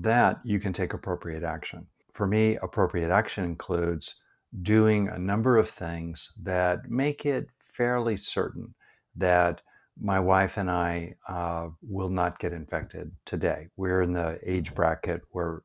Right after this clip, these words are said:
in which, uh, a significant fraction of people, so if you think about an event occurring in our relationship, our marriage, you then double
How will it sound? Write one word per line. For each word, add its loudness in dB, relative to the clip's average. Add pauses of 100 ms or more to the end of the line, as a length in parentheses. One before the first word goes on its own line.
(100)
in -4
which, -4 (380)
uh, -2
a -4
significant 2
fraction 2
of -10
people, 0
so 0
if -4
you 2
think -4
about 2
an -4
event -4
occurring -6
in -8 (160)
our -2 (140)
relationship, 0 (200)
our -4
marriage, 0 (240)
you 0
then -2 (140)
double 6